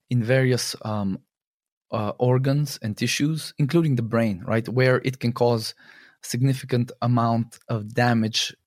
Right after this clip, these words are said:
because it's a pro-oxidant. It can cause oxidative stress when in, in excess. So when, when you add zinc to the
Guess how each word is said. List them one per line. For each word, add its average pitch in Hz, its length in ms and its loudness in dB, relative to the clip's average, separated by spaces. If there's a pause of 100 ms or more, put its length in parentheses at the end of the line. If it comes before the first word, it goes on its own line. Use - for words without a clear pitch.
(160)
because 120 340 0
it's 120 160 0
a 113 40 -2
pro-oxidant. 110 920 0
It - 140 -12
can 113 100 -2
cause 117 340 0
oxidative 117 500 -2
stress - 440 -2
when 107 160 0
in, 101 280 -4 (120)
in 113 120 -2
excess. - 520 -4 (640)
So - 160 0
when, 117 240 0
when 139 140 2
you 143 60 2
add 165 200 2
zinc 143 260 0
to 123 100 0
the 113 400 2